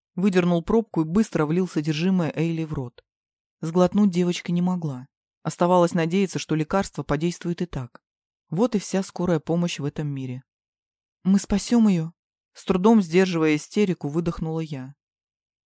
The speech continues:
«Я не знаю», честно ответил Грег. «Эти капли добавят ей жизненной силы. Сколько-то она продержится. Но мы должны как можно скорее найти лекаря и противоядие. А лучше всё вместе». «Давай отвезём её в больницу».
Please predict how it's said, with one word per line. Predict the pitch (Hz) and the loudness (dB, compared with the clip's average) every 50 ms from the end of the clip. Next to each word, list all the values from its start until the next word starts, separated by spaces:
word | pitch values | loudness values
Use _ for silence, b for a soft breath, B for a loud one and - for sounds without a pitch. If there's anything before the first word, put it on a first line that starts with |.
| _ _ _ | _ _ _
«Я | - 127 120 135 143 | -10 -6 -4 -2 0
не | 151 156 151 | 0 0 -2
знаю», | 139 131 127 120 120 117 113 113 123 _ _ _ _ _ _ _ _ _ _ | -2 -2 -2 -2 -2 -4 -6 -8 -12 _ _ _ _ _ _ _ _ _ _
честно | - - 233 226 - 202 170 | -2 0 0 2 2 0 0
ответил | 156 - 175 175 - 175 165 | 0 0 -2 -2 -2 -4 -4
Грег. | 156 143 143 131 123 - - - _ _ _ _ _ _ _ _ _ _ _ _ _ _ | -4 -4 -4 -6 -6 -8 -12 -20 _ _ _ _ _ _ _ _ _ _ _ _ _ _
«Эти | 139 131 - 143 | -6 -4 -4 -2
капли | - - 170 - 165 139 | -2 -2 -2 0 0 2
добавят | 135 165 175 139 160 160 143 131 - | 2 4 4 4 2 2 0 0 0
ей | 127 127 | -2 -2
жизненной | 120 127 131 127 139 139 139 139 | -2 -2 -2 -2 0 0 0 -2
силы. | 135 - - 160 147 123 113 107 131 - _ _ _ _ _ _ | -4 -6 -6 -6 -6 -6 -6 -8 -10 -14 _ _ _ _ _ _
Сколько-то | - - - - - 151 160 - 151 - - 131 | -10 -8 -4 -2 -2 -2 0 -2 -2 -2 -2 -2
она | 127 127 127 | 0 -2 -2
продержится. | - - 143 143 135 131 123 - 117 113 - - - - 131 - _ _ _ _ _ _ _ _ _ - | -2 -2 -2 0 -2 -2 -2 -4 -6 -8 -10 -12 -12 -12 -14 -16 _ _ _ _ _ _ _ _ _ -4
Но | 139 139 | -2 0
мы | 143 143 | 0 2
должны | 135 143 135 135 135 165 165 | 4 2 2 2 2 0 0
как | 151 131 120 - | 0 -2 -2 -2
можно | 135 131 123 117 131 | -2 -2 -2 -2 -4
скорее | - - - 139 143 143 135 | -4 -4 -2 -2 0 0 0
найти | 127 123 127 - - 139 | 0 0 -2 -2 -4 -4
лекаря | 131 143 151 147 - 131 123 | -2 -2 -2 -2 -4 -6 -6
и | 120 | -6
противоядие. | - - 120 123 - 143 139 143 139 135 127 123 117 113 117 113 113 - - _ _ _ _ _ _ _ _ | -4 -6 -6 -6 -6 -6 -6 -6 -4 -6 -6 -8 -8 -8 -10 -10 -10 -12 -14 _ _ _ _ _ _ _ _
А | - 131 | -8 -6
лучше | 131 151 175 - - 135 | -4 -4 -6 -6 -8 -10
всё | - - - 151 | -8 -8 -6 -4
вместе». | 143 131 120 117 113 - - - 127 120 - _ _ _ _ _ _ _ _ _ _ _ _ _ _ - | -4 -4 -4 -4 -6 -10 -14 -14 -14 -16 -16 _ _ _ _ _ _ _ _ _ _ _ _ _ _ -2
«Давай | 180 202 202 214 240 233 | 0 0 2 4 2 2
отвезём | 226 190 190 175 180 185 180 170 | 2 0 0 2 2 2 4 4
её | 165 160 | 2 0
в | 165 | 0
больницу». | 151 165 165 170 170 160 151 139 - - - 135 | 0 0 2 2 0 0 -2 -4 -8 -10 -12 -14